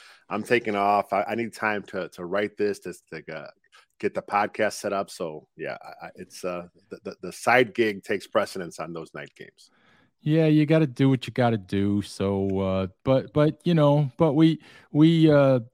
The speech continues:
Speaker 2: but just, just like the N F L players, you know, we're troopers. We get up, we move on, and, and we move on to the next week, which this week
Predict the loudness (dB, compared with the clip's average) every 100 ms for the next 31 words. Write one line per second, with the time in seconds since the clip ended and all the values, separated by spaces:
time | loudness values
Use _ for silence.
0 | _ _ _ _ -14 -2 0 2 0 0
1 | -2 2 2 2 0 2 2 2 0 2
2 | 4 4 4 2 0 2 2 0 0 2
3 | 2 2 0 2 0 4 4 4 4 6
4 | 4 4 4 6 6 4 2 2 2 2
5 | 2 4 6 4 4 4 4 4 4 4
6 | 2 0 -4 0 0 0 0 0 0 -10
7 | -2 0 0 0 0 0